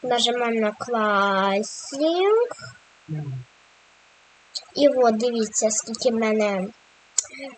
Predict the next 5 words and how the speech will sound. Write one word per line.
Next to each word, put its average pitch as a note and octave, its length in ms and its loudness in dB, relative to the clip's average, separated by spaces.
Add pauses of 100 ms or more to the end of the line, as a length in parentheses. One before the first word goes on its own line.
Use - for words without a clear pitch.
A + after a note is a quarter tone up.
(120)
футболок. A3+ 880 6
Оця D4 480 4
не B3+ 380 2
дозволяється. B3 1000 0 (360)
Коротше, A3+ 420 0